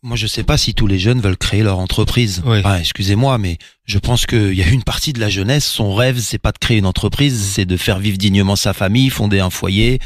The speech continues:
Speaker 1: avoir peut-être une maison. Euh, moi, je sais pas si l'entrepreneuriat, c'est la solution. Et même, je le crois pas. Euh, par contre,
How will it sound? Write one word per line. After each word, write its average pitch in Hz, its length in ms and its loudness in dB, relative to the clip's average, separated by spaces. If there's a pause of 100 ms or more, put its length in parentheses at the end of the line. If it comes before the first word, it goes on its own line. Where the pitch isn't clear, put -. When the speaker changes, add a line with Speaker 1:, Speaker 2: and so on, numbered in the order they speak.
(200)
Speaker 1:
avoir 95 280 -4
peut-être - 340 -2
une 95 160 -2
maison. 110 400 0 (340)
Euh, 101 80 -4
moi, 117 140 2
je 104 140 0
sais - 160 -2
pas 147 200 0
si - 200 -4
l'entrepreneuriat, 113 1040 0 (200)
c'est 131 300 0
la 110 120 -2
solution. 117 600 0 (220)
Et 110 100 -4
même, 113 220 -2
je 101 160 0
le 101 60 0
crois 110 260 0
pas. 135 240 0 (260)
Euh, 98 420 -4 (200)
par - 180 -2
contre, 190 320 2